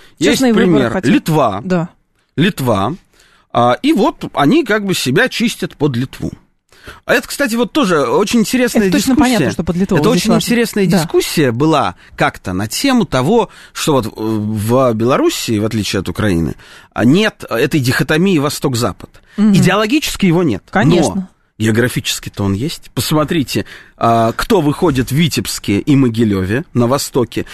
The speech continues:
Speaker 2: И с
Speaker 1: Мгм.
Speaker 2: кем себя сравнивает Витебск и Могилёв? Кстати, вот сейчас я ко второму, э, моменту подойду.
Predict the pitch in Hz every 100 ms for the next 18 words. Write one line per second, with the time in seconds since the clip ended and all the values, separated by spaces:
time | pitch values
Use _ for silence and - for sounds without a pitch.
0 | - 202 202 190 330 269 180 160 - 165
1 | 131 123 107 120 110 - - 110 110 113
2 | 92 - - - 117 - - - - -
3 | - 120 - 123 127 127 110 - - 139
4 | 120 110 69 104 104 123 113 90 95 170
5 | 196